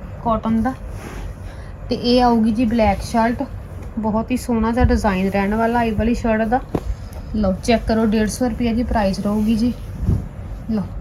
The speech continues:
ਚੈੱਕ ਕਰੋ ਜੀ, ਡੇਢ ਸੌ ਪ੍ਰਾਈਸ ਰਹਿਣਾ। ਤੇ ਇਹ ਨਾਲ ਲਗਾ ਲਓ ਇਹਦੇ ਬਾਟਮ।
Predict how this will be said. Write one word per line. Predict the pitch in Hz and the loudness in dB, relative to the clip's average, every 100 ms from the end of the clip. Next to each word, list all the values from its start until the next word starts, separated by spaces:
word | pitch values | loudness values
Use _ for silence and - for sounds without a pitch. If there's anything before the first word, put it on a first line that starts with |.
| - | -6
ਚੈੱਕ | - 240 - | 0 0 0
ਕਰੋ | 226 226 | 0 2
ਜੀ, | 220 | 2
ਡੇਢ | 208 214 | 2 0
ਸੌ | 202 240 233 | -2 -4 0
ਪ੍ਰਾਈਸ | 226 208 196 | 2 2 2
ਰਹਿਣਾ। | 202 208 226 240 - - - - | 2 2 2 0 -8 -8 -10 -2
ਤੇ | 240 | 2
ਇਹ | 226 233 | 6 6
ਨਾਲ | 240 214 202 | 8 6 6
ਲਗਾ | 202 202 190 | 4 4 4
ਲਓ | 196 | 4
ਇਹਦੇ | 196 233 | 2 2
ਬਾਟਮ। | 208 190 180 226 | 2 0 0 0